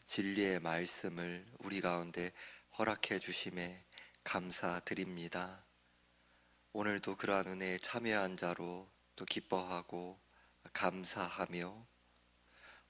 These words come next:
오직 그 말씀이 성령의 전적인 은혜로 말미암아 우리 심령에 깨달아지고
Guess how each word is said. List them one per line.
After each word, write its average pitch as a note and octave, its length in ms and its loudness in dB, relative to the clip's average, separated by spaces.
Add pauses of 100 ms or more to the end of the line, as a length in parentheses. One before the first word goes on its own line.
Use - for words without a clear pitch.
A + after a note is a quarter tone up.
(100)
오직 G2+ 240 -2
그 - 160 4
말씀이 F2+ 800 2
성령의 G2 800 2 (180)
전적인 F#2+ 580 2
은혜로 F2+ 380 2
말미암아 F2 800 0 (680)
우리 G2 120 0
심령에 F#2+ 720 2
깨달아지고 G#2 1000 4